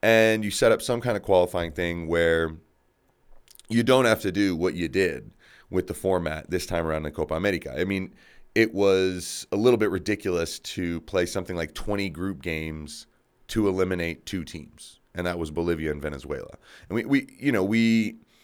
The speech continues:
I think a lot was talked about that, how then they went and did a tournament after that, where it could have been shrunk a lot more. And you think about it, well, what, if it's a ten-team tournament,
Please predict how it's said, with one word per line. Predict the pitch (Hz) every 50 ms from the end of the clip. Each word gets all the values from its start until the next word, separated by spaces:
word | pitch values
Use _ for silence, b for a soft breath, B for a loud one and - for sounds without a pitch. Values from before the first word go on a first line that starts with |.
| b b b b -
I | -
think | 120 120
a | 113
lot | 117 117 123 123 113
was | 92 101 -
talked | - - 92 92 95 -
about | 104 104 104 104 -
that, | 110 110 110 117 -
how | - 92 87 90 90
then | 85 82 95 95 95 98 95
they | 87
went | 85 87 90 87 -
and | 82 87
did | 78 90 85 76
a | 76
tournament | - - 87 87 90 95 98 101 104 113 117 113 -
after | - 107 110 110 - 113
that, | 107 113 117 120 120 78
where | 73 87 87 87
it | 85 - 87 -
could | - - 113
have | 104 90
been | 95 92 90 87 82
shrunk | - - - - 92 90 92 90 - 90
a | 85
lot | 80 82 85 85 80 - - _ B B B B B B B B
more. | - 135 151 160 160 160 156 151
And | 135 120 120
you | 117 113
think | 113 147 127
about | 117 107 101 98
it, | 95
well, | - 101 95
what, | 95 113 131 - - b b b b b b _ _ _ _ _ _
if | - 107 - 117
it's | - 110 -
a | 107
ten-team | - - - 143 151 147 127 - - 139 127 120 107 -
tournament, | - - 110 117 113 101 78 60 53 71 76 -